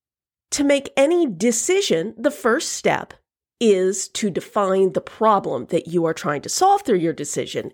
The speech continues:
And we're going to be digging that, into that today. And then we'll wrap up with a few exercises you can use to go through over the next few days before you move on to the next lesson. But before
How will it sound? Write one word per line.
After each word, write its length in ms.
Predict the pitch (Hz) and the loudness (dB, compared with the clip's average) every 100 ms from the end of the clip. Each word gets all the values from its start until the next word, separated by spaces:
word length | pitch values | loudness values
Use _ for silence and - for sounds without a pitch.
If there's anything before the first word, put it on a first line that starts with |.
| - | 0
And 160 | 202 | 2
we're 120 | 190 185 | 2 2
going 280 | 185 170 170 | 4 4 0
to 120 | 165 | -4
be 100 | 151 | -6
digging 440 | - 226 220 214 | 0 2 4 2
that, 260 | 180 160 - | 0 -4 0
into 320 | 208 196 208 | 0 2 -2
that 380 | 190 165 - _ | 0 0 -2 _
today. 480 | - 151 131 - - - - - - - _ | -6 -2 -2 -4 -8 -16 -20 -20 -20 -20 _
And 160 | 254 269 | 4 6
then 160 | 269 | 4
we'll 160 | 269 277 | 4 2
wrap 320 | 277 277 294 | 4 2 4
up 240 | 220 202 - | 2 2 -2
with 160 | 196 | -2
a 40 | 190 | -2
few 260 | 214 220 - | -2 -2 0
exercises 880 | 262 - 214 220 160 156 135 165 165 | -2 0 0 0 -2 -4 -4 -6 -4
you 140 | 175 | -4
can 360 | 185 - 202 147 | -4 -2 -2 -2
use 600 | 180 175 156 151 147 - - - - _ | 0 2 2 2 -2 -4 -8 -14 -20 _
to 680 | - 202 165 160 151 151 - - | 0 2 4 2 0 -2 -4 2
go 240 | 196 208 | 4 4
through 460 | 214 196 175 175 - | 2 2 2 2 0
over 180 | 180 | -2
the 120 | 165 165 | 0 0
next 260 | 151 - | -2 -4
few 120 | 165 | -2
days 300 | 151 135 123 | 0 0 -2
before 300 | - 151 160 | -8 -2 0
you 100 | 139 | 0
move 260 | 143 139 - | -2 -4 -4
on 160 | 123 123 | -4 -6
to 100 | - | -2
the 100 | - | -2
next 320 | - - - | -2 -2 0
lesson. 400 | 95 - - - - _ _ _ _ _ _ _ _ _ _ _ - - _ - - - | 2 2 -2 -6 -12 _ _ _ _ _ _ _ _ _ _ _ -20 -20 _ -20 -20 -2
But 160 | 285 277 | 0 0
before 300 | 302 - | -2 2